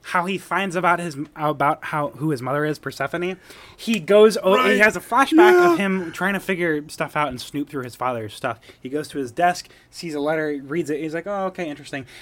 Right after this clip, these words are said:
Speaker 1: And the narra-, the narrator goes, "But on the desk is a letter
Speaker 2: So funny.
Speaker 1: written in his mother's hand, Persephone." And he's like, "Wait, wait, wait, wait,
Speaker 2: What?
Speaker 1: wait, wait." He's like, "Wait, hold on,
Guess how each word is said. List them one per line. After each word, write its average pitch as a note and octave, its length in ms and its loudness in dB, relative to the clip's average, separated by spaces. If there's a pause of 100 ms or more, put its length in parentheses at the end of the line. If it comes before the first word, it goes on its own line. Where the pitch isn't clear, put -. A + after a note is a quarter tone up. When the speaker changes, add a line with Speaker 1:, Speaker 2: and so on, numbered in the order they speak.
Speaker 1:
And D#3 80 -8
the F3 60 -2
narra-, D#3+ 420 2
the D3+ 100 -10
narrator C#3+ 300 0
goes, B2+ 300 -4 (460)
"But C3 160 -10
on F3+ 160 -2
the G3+ 80 0
desk D3+ 580 -4 (460)
is - 160 -4
a F#3 40 2
letter E3 460 0
Speaker 2:
So E4+ 160 -8 (180)
funny. D#4 180 -4
Speaker 1:
written A3 440 4 (200)
in E3+ 200 2
his F3 260 0
mother's E3 400 4
hand, C3 540 -2 (240)
Persephone." C3+ 840 -4 (440)
And E3 140 0
he's E3+ 180 0
like, D3+ 120 -2
"Wait, D#3+ 320 0
wait, C#3+ 180 2
wait, C3 140 0
wait, B2 100 -2
Speaker 2:
What? A#2+ 200 0
Speaker 1:
wait, - 140 -6
wait." - 100 -20
He's E3+ 120 4
like, C#3+ 180 0
"Wait, E3 160 2
hold E3+ 160 0
on, G2 220 -6